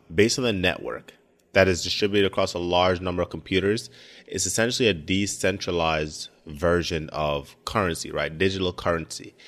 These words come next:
Decentralized meaning there's no, there's no middleman, right? We're getting rid of the banks, right? When it comes to money or dollars, euros, whatever kind of pesos, whatever kind of currency they have physically,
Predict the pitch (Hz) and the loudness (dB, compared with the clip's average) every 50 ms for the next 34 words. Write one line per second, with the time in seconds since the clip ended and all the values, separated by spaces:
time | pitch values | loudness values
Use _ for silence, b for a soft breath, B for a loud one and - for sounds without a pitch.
0 | B B B B _ - 110 113 - - 107 104 101 - - 98 90 87 85 85 | B B B B _ 0 0 2 2 2 0 0 0 2 2 4 4 4 2 0
1 | 90 87 85 80 78 82 82 80 80 85 85 87 90 92 92 90 85 80 - - | -2 -2 -2 -2 0 0 -2 -2 -2 -4 -4 -2 0 0 0 0 -2 -4 -6 -6
2 | - 80 80 78 - 87 85 90 92 92 87 85 82 85 92 90 87 82 76 73 | -6 -4 -4 -4 -4 -4 -2 -2 -2 -2 -4 -4 -2 0 0 0 0 -2 -4 -6
3 | 62 69 69 - 76 76 76 76 78 78 78 76 82 82 90 87 87 85 85 78 | -8 -10 -10 -10 -8 -6 -6 -4 -4 -6 -2 -2 -2 -2 -2 -2 -2 -2 -2 -2
4 | 82 78 73 73 80 80 80 78 - - - - - B B B B B B B | -4 -6 -2 2 2 2 2 0 -2 -8 -10 -10 -10 B B B B B B B
5 | - 80 76 76 85 87 90 - 104 98 95 - - 104 95 90 82 82 87 95 | -2 0 0 2 2 0 0 0 -2 -2 -2 -4 -4 -4 -2 -2 -2 0 0 2
6 | 101 98 90 85 82 78 76 78 76 85 85 87 92 90 85 78 76 76 73 78 | 2 2 2 0 0 0 -2 -2 2 4 6 6 6 4 2 0 -2 -4 -4 -4
7 | 80 85 95 104 98 87 85 78 73 73 73 76 73 73 - - - 76 82 80 | -4 -2 0 0 0 2 2 0 0 -2 -4 -6 -10 -12 -14 -14 -8 -6 -4 -2
8 | 90 90 98 98 - 98 92 87 - - - 107 110 104 - 85 73 73 78 90 | -2 -4 -4 -4 -2 -2 0 0 0 0 0 2 2 0 0 -2 -4 -4 -2 -2
9 | 101 110 120 - - 110 101 - - 104 98 98 92 - - 87 85 82 82 90 | -2 -2 0 -2 -4 -4 -4 -2 -2 0 0 0 -2 -2 -2 0 0 0 0 -2
10 | 82 80 - - 131 131 117 110 - - 82 80 78 - | -4 -4 -2 -2 -2 0 0 -2 -4 -4 -4 -4 -4 -6